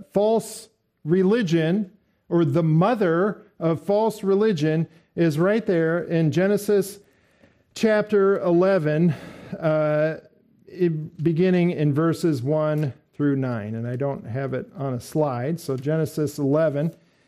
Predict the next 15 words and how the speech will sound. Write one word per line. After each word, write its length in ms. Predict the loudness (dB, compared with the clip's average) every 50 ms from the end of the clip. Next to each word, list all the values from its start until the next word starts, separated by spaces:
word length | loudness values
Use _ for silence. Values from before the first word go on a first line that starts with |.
| _ _ _ _ _ _ _ -4
and 200 | 0 2 2 2
verse 380 | 2 2 2 2 0 -4 -12 -18 -20 -20 _ _ -10
one, 480 | -4 -2 0 0 2 0 0 0 2 2
you're 100 | 0 0
probably 600 | 0 0 0 0 0 0 0 0 2 2 2 2
familiar 760 | 0 0 0 0 0 2 2 2 2 2 2 2 2 0 -2 -4 -8 _ _ _ _ _ _ _ _ _ _ _ _ _ _ _ _ _ _ _ -20 -20 _ _
with 380 | -4 0 2 2 2 0 0 -2
that 440 | 0 0 0 0 -2 -6 -10 -6
passage. 640 | -2 0 0 2 0 0 0 0 0 0 0 -2 -4 -4
It's 240 | -6 -8 -8 -8
gonna 320 | -4 -2 -2 0 0 -2 -4
tell 420 | -6 -10 -8 -4 -2 0 2 2
us 300 | 0 0 -2 -2 -4 -6
when 260 | -4 -2 0 0 0
this 300 | 0 0 -2 -2 -4 -10